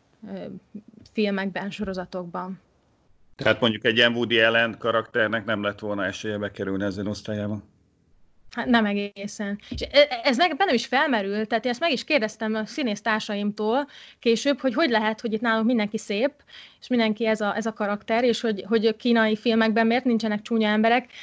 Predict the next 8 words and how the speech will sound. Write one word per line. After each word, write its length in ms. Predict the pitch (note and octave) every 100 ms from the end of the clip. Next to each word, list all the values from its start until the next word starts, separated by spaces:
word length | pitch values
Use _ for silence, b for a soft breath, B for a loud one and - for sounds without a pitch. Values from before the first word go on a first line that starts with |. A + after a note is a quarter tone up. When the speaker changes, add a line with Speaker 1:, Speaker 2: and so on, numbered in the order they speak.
| B
Speaker 1:
már 220 | - A3 A3
bocsánat, 460 | G#3+ A#3 G3 G3
tehát 180 | A#3 A3+ _ _ _ _
a 220 | - -
kínai 300 | A3+ C4+ B3
filmekben 420 | A#3+ C4+ C4 A#3 B3+
miért 200 | C4+ C#4
nincsenek 640 | C#4+ B3+ A#3+ A#3+ -